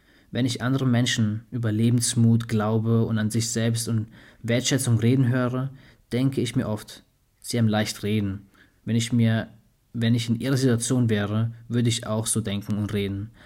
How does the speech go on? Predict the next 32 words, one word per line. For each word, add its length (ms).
Bei 100
Nick 320
ist 140
es 100
anders. 600
Auch 180
wenn 120
ich 140
Nick 380
und 220
die 80
Erfolge 420
seines 240
Lebens 300
beneide, 540
würde 140
ich 140
niemals 520
mit 140
ihm 100
tauschen 460
wollen. 380
Und 140
genau 240
das 420
machten 300
seine 340
Worte 300
so 220
echt 260
und 140
glaubwürdig. 720